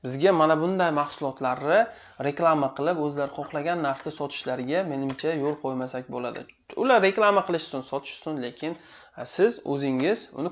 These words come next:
ko'rib, keyin sotib olsangiz, maqsadga muvofiq bo'ladi.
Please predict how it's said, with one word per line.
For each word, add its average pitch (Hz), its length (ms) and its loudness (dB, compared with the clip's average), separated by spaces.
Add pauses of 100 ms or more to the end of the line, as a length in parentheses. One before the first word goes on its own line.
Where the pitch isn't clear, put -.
ko'rib, 143 320 2 (420)
keyin 185 160 -4
sotib 147 320 -2
olsangiz, 139 560 -4
maqsadga 135 480 -4
muvofiq 127 400 -4
bo'ladi. 120 320 -6